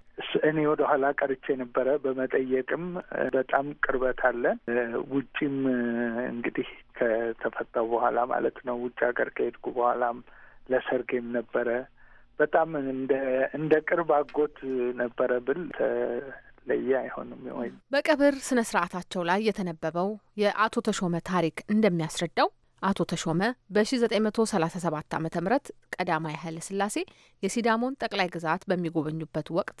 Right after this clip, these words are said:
Speaker 2: በአቶ ቦጋለ ዋልሉ አቅራቢነት አስራ ሁለት ልጆች በግርማዊ ጃንሆይ ለትምህርት ወደ አዲስ አበባ እንዲሄዱ ሲወሰን አቶ ተሾመም ከተመረጡት አንዱ ነበሩ። በዚህ መሰረት እድለኞቹ ተመራጮች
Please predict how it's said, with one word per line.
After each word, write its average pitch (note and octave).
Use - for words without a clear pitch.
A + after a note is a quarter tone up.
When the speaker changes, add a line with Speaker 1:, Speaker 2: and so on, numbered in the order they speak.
Speaker 2:
በአቶ F#3
ቦጋለ E3
ዋልሉ E3
አቅራቢነት G3+
አስራ B3
ሁለት A#3+
ልጆች A#3+
በግርማዊ A#3+
ጃንሆይ G3
ለትምህርት G#3
ወደ A3
አዲስ F3
አበባ D#3
እንዲሄዱ D#3+
ሲወሰን A#3
አቶ -
ተሾመም F3
ከተመረጡት G3
አንዱ G#3+
ነበሩ። D#3+
በዚህ C#4
መሰረት C#4+
እድለኞቹ F#3
ተመራጮች F#3+